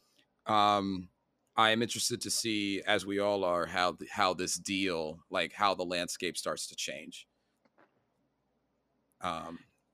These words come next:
and obviously time will tell with that. W-, one last small one, and this, we're not a political show, but i-, it's Stalker Two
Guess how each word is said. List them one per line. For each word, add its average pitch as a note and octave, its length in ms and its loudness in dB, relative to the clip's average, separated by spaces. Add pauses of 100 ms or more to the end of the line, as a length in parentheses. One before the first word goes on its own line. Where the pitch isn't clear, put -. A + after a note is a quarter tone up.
(140)
and E2 480 -4
obviously F2+ 340 -2
time E2+ 260 -4
will D#2+ 80 -8
tell D#2+ 240 -6
with D#2+ 180 -8
that. F2 360 0
W-, G#2 220 -12 (440)
one C3 260 -2
last B2+ 240 2
small F#2+ 340 0
one, F2 200 -2 (520)
and G#2 180 0
this, - 400 0 (680)
we're B2 140 2
not C#3 160 6
a C3+ 40 -2
political A2+ 480 0
show, G#2 440 2
but F2+ 300 0 (160)
i-, - 40 -6 (100)
it's G#2 200 -2
Stalker C#3 420 2
Two G#2 680 -2